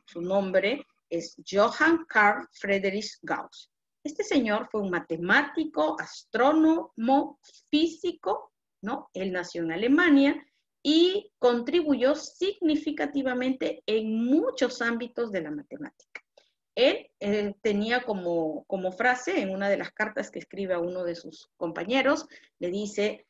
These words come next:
"La matemática es la reina de todas las ciencias y la teoría de números es la reina de la matemática". Ten en cuenta que la teoría de números es la aritmética.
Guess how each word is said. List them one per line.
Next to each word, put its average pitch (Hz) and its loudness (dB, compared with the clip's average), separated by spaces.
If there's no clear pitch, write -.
"La 202 4
matemática 233 2
es 247 2
la 196 4
reina 247 4
de 180 4
todas 208 2
las 180 -2
ciencias 311 2
y 185 -8
la 175 0
teoría 185 4
de 214 4
números 330 2
es 196 -6
la 180 0
reina 233 -2
de 247 0
la 185 -4
matemática". 147 -10
Ten 175 -4
en 185 -6
cuenta 240 0
que 190 -2
la 160 -2
teoría 160 -2
de 196 -2
números 220 -6
es 170 -10
la 151 -4
aritmética. 156 -4